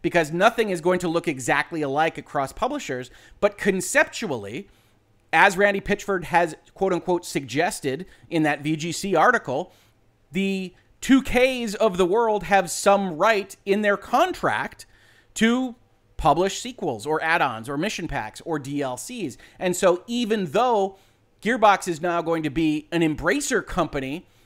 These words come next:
what you've got in this particular instance is two K is still going to get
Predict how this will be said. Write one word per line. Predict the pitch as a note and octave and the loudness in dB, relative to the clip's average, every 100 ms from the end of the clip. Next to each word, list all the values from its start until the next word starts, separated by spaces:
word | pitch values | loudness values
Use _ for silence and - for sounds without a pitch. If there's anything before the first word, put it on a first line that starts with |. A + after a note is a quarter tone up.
| _ | _
what | C3+ G3+ A#3 | 2 2 2
you've | A#3 E3 | -4 2
got | F#3 F#3 | 2 2
in | F#3 | -2
this | E3+ | -4
particular | - E3+ F3 - C#3+ | -4 -6 -6 -4 -2
instance | F#3+ D4+ - D3+ - | -2 -4 -4 -6 -4
is | F#3 E3 - | -4 -4 -4
two | - A#3+ A#3 | -6 -6 -2
K | A3+ G#3 | -2 0
is | F#3 | -2
still | - F#3+ G3 | -2 -2 0
going | G3 F3+ | 0 -4
to | E3+ | -2
get | D#3 D3+ | 0 -2